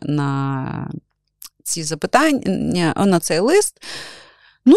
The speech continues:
і що? Е, уже я і для дівчини стала врагом народу, і для Альберта. Сказали, що я криса. Е, ось, відео набрало полтора мільйона.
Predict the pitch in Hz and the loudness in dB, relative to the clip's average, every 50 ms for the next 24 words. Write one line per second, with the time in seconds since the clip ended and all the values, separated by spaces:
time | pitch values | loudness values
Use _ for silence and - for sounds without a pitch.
0 | 571 587 539 - - - 339 349 349 330 320 302 277 254 247 - - - 202 196 | 8 6 2 0 0 4 6 8 8 8 8 8 6 4 0 -2 -2 0 0 2
1 | 196 196 190 190 190 185 180 180 175 170 175 175 170 170 170 170 170 170 - _ | 2 2 2 2 0 0 0 -2 -2 -4 -4 -4 -4 -6 -6 -8 -8 -10 -12 _
2 | _ _ _ _ _ _ _ - 180 180 - 262 294 277 220 202 190 190 190 180 | _ _ _ _ _ _ _ -10 -6 0 2 4 4 6 6 6 6 6 6 4
3 | 165 156 160 170 170 - - 392 381 - 302 277 262 247 - - - 208 208 196 | 4 2 2 0 0 4 4 2 4 4 2 0 0 0 0 2 2 4 4 4
4 | 196 185 180 175 180 180 175 175 175 175 170 160 160 160 160 156 156 151 151 147 | 4 0 0 0 0 0 0 0 0 0 0 0 0 0 0 0 0 -2 -4 -6
5 | 147 147 151 151 151 151 151 147 143 143 151 180 226 294 311 311 285 - - 202 | -6 -4 -4 -6 -4 -4 -4 -4 -4 -4 -2 0 4 6 6 4 4 2 0 0
6 | 190 185 185 180 175 175 175 - - - - - - - 160 151 165 165 156 147 | 2 2 -2 -4 -6 -8 -12 -14 -18 -18 -18 -12 -6 -4 -2 0 2 2 2 2
7 | 151 - 156 143 135 - - - - 285 311 302 277 - - 208 185 190 196 190 | 0 -2 -2 -2 -4 -4 -4 -2 0 2 2 2 0 -2 -4 -6 -6 -8 -10 -12
8 | _ _ _ - _ - - - - - - - _ _ _ - - 160 160 156 | _ _ _ -20 _ -20 -20 -20 -20 -20 -20 -20 _ _ _ -2 0 2 2 2
9 | 156 151 151 147 147 147 139 - - 156 151 156 - - 170 190 214 180 185 165 | 2 2 0 0 -2 -2 -4 -2 -2 0 0 0 -2 -2 0 0 2 4 4 4
10 | 160 160 143 151 156 156 151 151 151 151 - 143 143 - 139 139 143 151 156 160 | 4 4 2 2 0 0 0 0 0 0 -2 -4 -2 -2 -2 -2 0 0 0 2
11 | 175 240 277 277 294 277 254 214 196 190 190 190 185 | 4 6 6 6 6 6 6 4 2 0 -2 -6 -8